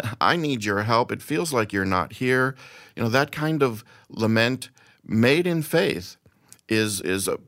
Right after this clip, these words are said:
perfectly valid. It's, we, we see it throughout the Psalms. And I think sometimes we're afraid to be that honest with God, and God would really like us to learn otherwise.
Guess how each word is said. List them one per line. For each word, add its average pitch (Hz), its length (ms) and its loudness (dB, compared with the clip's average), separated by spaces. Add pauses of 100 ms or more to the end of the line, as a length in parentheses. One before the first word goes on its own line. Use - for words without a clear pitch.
perfectly 151 480 -2
valid. 107 420 2
It's, 101 180 -8
we, 107 240 -6
we 113 180 -4
see 127 220 -2
it 113 140 -4
throughout 101 340 2
the 143 100 -4
Psalms. 143 380 0
And 107 100 2
I 107 120 2
think 262 240 -4
sometimes 139 520 -2 (300)
we're 151 160 2
afraid 127 720 0 (460)
to 120 80 -4
be 123 200 -2
that 113 220 4
honest 117 380 0
with 98 160 -8
God, 117 280 2
and 98 140 -2
God 135 300 -2
would 101 140 -4
really 117 380 -2
like 104 280 0
us 101 180 -4
to 98 140 -4
learn 101 300 0
otherwise. 90 680 -6